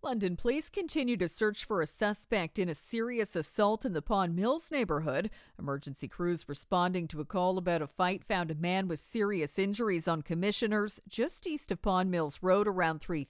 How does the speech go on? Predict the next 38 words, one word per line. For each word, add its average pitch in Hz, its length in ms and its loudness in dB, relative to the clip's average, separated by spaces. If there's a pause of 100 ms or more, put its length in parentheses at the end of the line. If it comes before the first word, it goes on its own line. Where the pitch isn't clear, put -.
thirty 285 320 -2
Sunday 165 420 -2
morning. 143 520 -4 (340)
The - 60 -8
man's 202 340 0
name 214 380 2
and 165 180 -2
exact 185 480 0
cause 190 320 0
of 170 140 -4
injuries 214 540 -2
have 175 180 -4
not 196 260 2
been 320 140 -4
released. 156 560 -2 (320)
Anyone 151 320 -4
with 143 140 -6
information 160 720 -2
should - 180 -10
call 156 220 -2
police. - 720 -6 (400)
There's 196 240 -4
been 226 180 4
another 202 320 4
suspicious 185 640 0
fire 233 440 2
at 180 80 6
a 165 60 4
vacant 196 420 2
London 180 380 2
home. 170 400 0 (300)
Firefighters 160 680 -2
were - 80 -10
called 175 300 0
to 160 40 -6
the 147 80 -8
building 175 400 2
on 147 140 -2